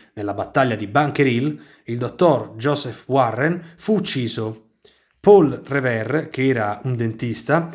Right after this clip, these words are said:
riuscì a identificare il cadavere grazie ad una piccola protesi dentale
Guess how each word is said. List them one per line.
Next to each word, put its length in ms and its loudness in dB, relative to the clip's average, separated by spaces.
riuscì 420 0
a 20 2
identificare 680 0
il 80 -8
cadavere 560 0
grazie 340 0
ad 80 -4
una 140 -2
piccola 380 -4
protesi 340 -4
dentale 640 0